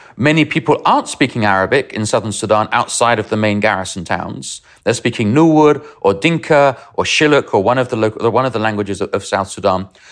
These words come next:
And so the war is this, um, intermittent series of, of raids between the military and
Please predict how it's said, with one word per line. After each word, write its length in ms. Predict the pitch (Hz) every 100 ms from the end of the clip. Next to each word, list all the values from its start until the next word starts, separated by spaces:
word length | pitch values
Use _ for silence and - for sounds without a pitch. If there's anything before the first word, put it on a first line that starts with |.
| - -
And 120 | 156
so 100 | 190
the 120 | 185
war 420 | 160 190 220 226
is 180 | 208 190
this, 380 | 165 151 - - - _ 135
um, 600 | 147 139 135 135 110 123 _ - - -
intermittent 680 | 208 202 185 190 - 165
series 540 | - 147 139 131 123 117
of, 640 | 120 123 123 107 - - -
of 180 | 117 104
raids 380 | 117 135 131 110
between 320 | 117 - 135
the 60 | 123
military 640 | 113 - - 110 104 -
and 360 | 101 101 101